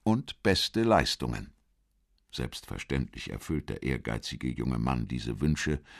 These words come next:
und beendet sein erstes Studium bereits im Alter von zweiundzwanzig Jahren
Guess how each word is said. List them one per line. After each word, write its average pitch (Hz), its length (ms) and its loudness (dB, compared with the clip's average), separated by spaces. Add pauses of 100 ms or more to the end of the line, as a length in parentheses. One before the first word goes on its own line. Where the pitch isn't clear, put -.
(200)
und 92 220 4
beendet 117 500 4
sein 67 280 0
erstes 101 460 0
Studium 92 580 2
bereits 78 380 2
im 69 180 -2
Alter 87 280 0
von 60 220 -4
zweiundzwanzig 87 880 -4
Jahren 73 420 6